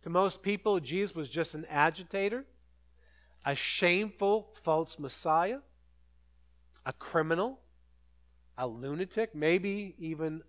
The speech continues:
a martyr. But then the story became known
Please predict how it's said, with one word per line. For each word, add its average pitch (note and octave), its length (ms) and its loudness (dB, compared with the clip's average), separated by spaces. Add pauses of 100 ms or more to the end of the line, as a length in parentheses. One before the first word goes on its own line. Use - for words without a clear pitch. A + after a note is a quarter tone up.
a C#3 80 -10
martyr. C3 540 -4 (760)
But C3+ 180 -12
then G3 320 4
the G3 80 0
story F3 380 0
became D3+ 500 -2
known F3+ 640 2